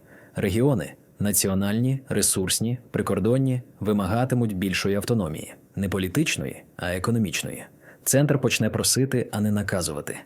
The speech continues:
Силові еліти, армія, Ф С Б, Ч В К структури почнуть змагатися за вплив. Виникне стан прихованого громадянського конфлікту не у формі відкритої війни, а у вигляді боротьби за ресурси, контроль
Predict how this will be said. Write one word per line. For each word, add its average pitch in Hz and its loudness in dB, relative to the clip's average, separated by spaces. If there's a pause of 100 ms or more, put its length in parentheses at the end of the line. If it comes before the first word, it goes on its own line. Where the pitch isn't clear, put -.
(240)
Силові 117 4
еліти, 104 0
армія, 98 0 (120)
Ф 98 -4
С 101 0
Б, 92 -2 (220)
Ч - 2
В 92 -2
К 87 -2
структури - 0 (360)
почнуть 120 0
змагатися 101 0
за 98 0
вплив. - -6 (300)
Виникне 98 0
стан 90 0
прихованого 98 0
громадянського 104 0
конфлікту 104 0
не 101 2
у 98 0
формі 92 0
відкритої 110 0
війни, 123 2 (340)
а 104 -2
у 98 2
вигляді 98 0
боротьби 95 0
за 95 0
ресурси, 117 0
контроль 110 2